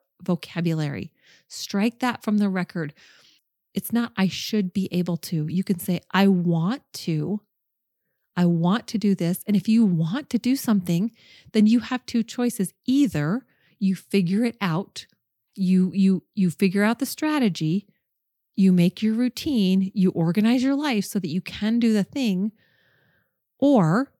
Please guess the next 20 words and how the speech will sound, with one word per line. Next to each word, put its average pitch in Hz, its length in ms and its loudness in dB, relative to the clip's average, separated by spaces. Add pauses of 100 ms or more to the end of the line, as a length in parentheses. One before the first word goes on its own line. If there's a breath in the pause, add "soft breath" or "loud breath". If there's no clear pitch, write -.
(440)
you 220 120 4
say, 220 200 0
"Hey, 233 340 -2
I 208 200 0
want 170 420 -2
to - 80 -10
do 214 180 0
this, 254 440 -6
but 185 280 -6
I, 175 160 -4 (200)
I 180 60 -6
can't. 175 720 -8 (100)
I, 190 180 0 (100)
I 165 40 -8
have 170 300 -4
limited 185 600 -2
capacity. 214 680 -6 (360 loud breath)
Is 208 180 2
there 196 300 -2
anyone 190 560 0